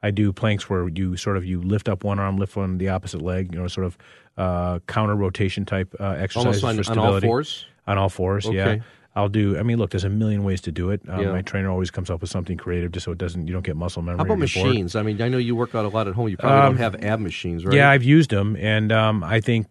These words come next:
Speaker 1: they're probably great 'cause you can increase resistance much more than you can do on your own. But it, it's amazing how much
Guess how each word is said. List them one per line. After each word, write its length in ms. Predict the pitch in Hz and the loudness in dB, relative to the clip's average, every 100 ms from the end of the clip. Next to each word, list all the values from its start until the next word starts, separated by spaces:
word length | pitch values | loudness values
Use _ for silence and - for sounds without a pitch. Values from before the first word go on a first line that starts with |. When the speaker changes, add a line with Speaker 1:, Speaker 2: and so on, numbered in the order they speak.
| - | -2
Speaker 1:
they're 160 | 107 | -2
probably 520 | 101 - 113 113 101 92 | 0 2 2 2 0 0
great 380 | 104 110 98 | 2 2 2
'cause 140 | - 92 | 0 -2
you 80 | 95 | 0
can 100 | 104 | 0
increase 480 | 98 - 107 92 | 0 0 0 0
resistance 640 | 98 92 107 - 95 - - | -2 0 0 0 -4 -4 -4
much 300 | 101 104 - | 0 0 0
more 160 | 104 | 0
than 100 | 98 | 2
you 60 | 92 | 0
can 100 | 95 | -2
do 160 | 92 95 | 0 0
on 140 | 90 | 0
your 180 | 90 98 | -2 0
own. 240 | 104 92 | 0 -2
But 180 | 85 95 | -2 -4
it, 160 | 101 113 | -2 -2
it's 160 | 110 117 | -2 0
amazing 480 | 117 131 147 127 | 2 2 2 0
how 160 | 107 107 | 0 0
much 280 | 107 101 | 0 -2